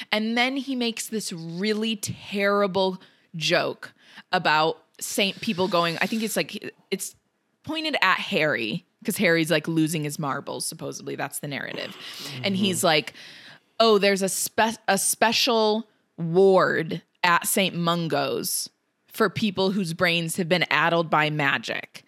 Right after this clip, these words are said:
Speaker 1: which elicits a very strong reaction from Neville. And Harry and Ron manage to, like, hold Neville back, but he's, like, beside himself with rage, basically,
Speaker 2: Mm-hmm.
Speaker 1: at Malfoy. And he's just really going for it. And, like,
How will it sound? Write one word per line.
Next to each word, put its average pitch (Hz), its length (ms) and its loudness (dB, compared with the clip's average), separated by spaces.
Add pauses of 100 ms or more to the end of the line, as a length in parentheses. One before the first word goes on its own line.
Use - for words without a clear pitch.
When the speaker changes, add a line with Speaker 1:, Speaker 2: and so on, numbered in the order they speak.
(120)
Speaker 1:
which 196 260 2
elicits 196 460 -4
a 185 160 0
very 196 560 -2
strong 277 360 -2
reaction 226 680 -2
from 247 280 -4
Neville. - 520 -4 (920)
And 190 160 -4
Harry 233 400 2
and 214 140 -2
Ron 196 300 2
manage 170 500 -2
to, 208 100 -8
like, 151 320 -2 (200)
hold 196 420 -2
Neville 160 300 0
back, 160 420 0
but 165 120 0
he's, 185 340 -6
like, 156 360 -2 (800)
beside 175 580 2
himself 143 640 -8
with 165 240 -4 (120)
rage, 139 440 -4
basically, 139 480 -6
Speaker 2:
Mm-hmm. 131 140 -6
Speaker 1:
at 127 80 -4
Malfoy. - 440 -10 (680)
And 202 140 0
he's 180 240 -2
just 180 200 -6
really 185 300 0
going 160 360 0
for 139 260 -2
it. 139 200 -2
And, 180 160 -2
like, 156 280 -2